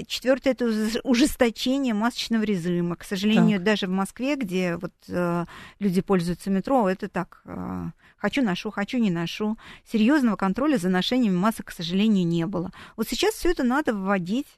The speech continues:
Speaker 1: и очень
Speaker 2: Надо все
Speaker 1: интенсивно.
Speaker 2: это вводить,
Speaker 1: А
Speaker 2: ага.
Speaker 1: нерабочие дни, конечно, две недели это было бы оптимально, но, а, для того, чтобы приостановить, а,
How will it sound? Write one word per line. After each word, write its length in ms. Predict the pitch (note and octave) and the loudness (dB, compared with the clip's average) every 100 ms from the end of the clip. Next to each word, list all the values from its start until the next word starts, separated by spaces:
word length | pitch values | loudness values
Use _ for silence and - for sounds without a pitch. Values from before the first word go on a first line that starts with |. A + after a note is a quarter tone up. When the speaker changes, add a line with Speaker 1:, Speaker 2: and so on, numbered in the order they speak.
| _ _ _ _ | _ _ _ _
Speaker 1:
и 80 | F#3+ | -4
очень 380 | B3 - A3 | -2 0 2
Speaker 2:
Надо 320 | G3 F#3+ F#3 F3+ | 4 4 4 2
все 100 | F#3 | 0
Speaker 1:
интенсивно. 160 | F#3 | 0
Speaker 2:
это 120 | F3+ | 0
вводить, 340 | F3 E3+ F3 E3 | -2 0 0 4
Speaker 1:
А 140 | A3+ | 4
Speaker 2:
ага. 120 | A#3+ | 4
Speaker 1:
нерабочие 500 | B3+ C#4 C4+ E4 - | 2 2 2 2 0
дни, 200 | D4+ G4+ | -2 -4
конечно, 480 | G4+ A#3+ C#4 E4+ G#3+ | -2 0 2 0 0
две 180 | F3+ G#3 | 4 6
недели 400 | G#3 G3 G#3+ F#3 | 6 4 2 2
это 140 | F3+ | 0
было 240 | F3 G3+ F3 | 2 4 4
бы 140 | F3 | 0
оптимально, 760 | E3+ - G#3 B3 F#4+ F#4+ F3+ F3 - - - | -4 -2 0 2 2 4 2 -2 -12 -20 -6
но, 540 | G3+ G3+ G3+ G3+ F#3+ F#3 | 2 4 6 4 2 0
а, 420 | F#3+ F3+ F3+ F#3+ | -2 0 0 -2
для 180 | - G3 | 0 0
того, 240 | F#3 G#3 G3 | 2 2 0
чтобы 220 | - E3+ | -4 -2
приостановить, 1040 | A3 F#3+ - B3 G#3+ A3+ G#3+ F3+ - - _ _ _ _ _ F#3 | 2 2 0 4 6 6 4 -2 -6 -20 _ _ _ _ _ -2
а, 220 | F3+ | 0